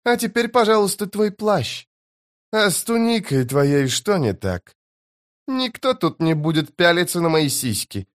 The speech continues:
Бесплатно, по крайней мере. К тому же ткань у плаща крепче".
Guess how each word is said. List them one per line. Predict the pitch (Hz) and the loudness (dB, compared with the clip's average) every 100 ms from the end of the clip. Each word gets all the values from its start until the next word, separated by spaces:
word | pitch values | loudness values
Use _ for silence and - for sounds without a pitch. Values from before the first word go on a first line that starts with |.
| _ 180 | _ -6
Бесплатно, | 180 220 - 220 214 135 - | -2 -2 -2 2 4 4 0
по | 95 110 | -4 -2
крайней | 107 101 101 | 0 0 2
мере. | 92 87 87 _ _ - | 0 -2 -4 _ _ -4
К | |
тому | 220 220 214 | 0 2 2
же | 202 | -2
ткань | 190 - 208 190 | -4 0 0 0
у | - | -2
плаща | 165 165 151 147 | 0 2 2 0
крепче". | 139 160 170 - - | -2 -4 -6 -8 -14